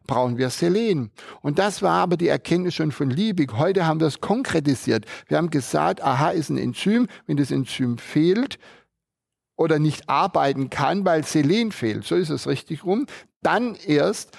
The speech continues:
haben wir den Heilungsprozess initiiert. Also müssen wir Selen geben. Und das waren die Erkenntnisse von Liebig. Und Schüssler hat ein System gemacht. Und heute haben wir die,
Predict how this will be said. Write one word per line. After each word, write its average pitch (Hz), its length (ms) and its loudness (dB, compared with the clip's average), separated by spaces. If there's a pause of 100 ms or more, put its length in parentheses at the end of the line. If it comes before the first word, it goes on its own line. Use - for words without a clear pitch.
(160)
haben 156 320 0
wir 170 100 2
den 156 220 2
Heilungsprozess 131 880 -2
initiiert. 143 600 0
Also 135 200 0
müssen 143 200 0
wir 165 80 2
Selen 190 440 2
geben. 127 360 0 (220)
Und 135 160 -2
das 135 160 -2
waren 160 220 0
die 156 100 -2
Erkenntnisse 147 720 -2
von 123 160 -4
Liebig. 165 400 0
Und 143 160 0
Schüssler 175 320 0
hat 151 100 0
ein 135 160 0
System 165 520 0
gemacht. 175 420 0 (140)
Und 139 140 2
heute 147 260 2
haben 139 160 2
wir 139 160 2
die, 127 240 0